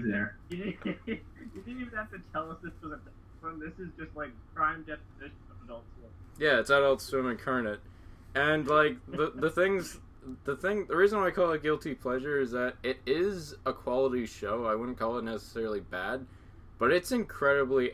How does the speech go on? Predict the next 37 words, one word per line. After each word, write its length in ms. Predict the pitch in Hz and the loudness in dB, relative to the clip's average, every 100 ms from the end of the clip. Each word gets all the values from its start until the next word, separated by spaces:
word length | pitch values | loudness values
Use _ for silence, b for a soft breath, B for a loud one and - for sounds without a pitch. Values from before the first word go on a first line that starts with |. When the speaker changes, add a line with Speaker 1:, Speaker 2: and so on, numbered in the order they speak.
| - | -2
Speaker 3:
out 280 | 110 113 135 | -2 -2 2
there 220 | 135 123 | 4 4
and 200 | 107 104 | 0 -4
niche. 460 | 104 98 90 - 104 | -6 -6 -8 -14 -6
Like, 280 | 104 101 | -4 -2
it, 240 | 113 113 107 | -2 -2 -2
I, 160 | 110 120 - - b b b b b - - | -2 -2 -6 -20 b b b b b -12 2
it, 180 | 131 131 | 2 4
it's 220 | 147 - | -4 0
like 180 | 165 - | 0 4
the 100 | 156 | 4
writing 440 | 131 147 190 220 | 6 6 4 0
is 160 | 185 143 | 0 -2
both 320 | - 156 143 | 2 2 2
incredibly 680 | 135 - 139 143 143 147 135 | -2 2 4 4 2 2 2
intelligent, 680 | 110 - 123 151 170 202 - - | 0 -2 0 0 0 -2 -4 0
but 140 | 135 | 2
also 360 | 135 139 156 139 | 4 2 -2 -2
incredibly 480 | 127 135 135 123 107 | 0 2 2 0 -4
stupid 600 | - - 120 113 98 95 - - - | -6 -4 -4 -2 -6 -6 -16 -20 -10
and 160 | 113 113 | -6 -2
lazy 380 | 117 113 107 98 | 0 0 -4 -6
sometimes. 580 | 110 98 110 104 101 | -8 -8 -6 -6 -4
Like, 200 | 104 101 - b b b | -2 -2 -4 b b b
e-, 40 | - 131 | -10 -4
each 200 | 143 156 | -2 0
episode 340 | 156 - 165 | 0 0 0
is 80 | 143 | 0
ten 300 | - 151 151 | -2 -2 -2
minutes. 560 | 147 143 147 - - - 123 | -2 -2 -4 -6 -14 -10 0
There's 220 | 135 123 | 2 2
a 60 | |
lot 300 | 123 113 135 | 0 2 4
of 120 | 139 - | 2 0
filler 420 | - 120 139 127 | -2 2 4 4
in 140 | 123 | 2
between. 600 | 131 - 123 123 123 127 | -2 -6 -4 -2 -2 -2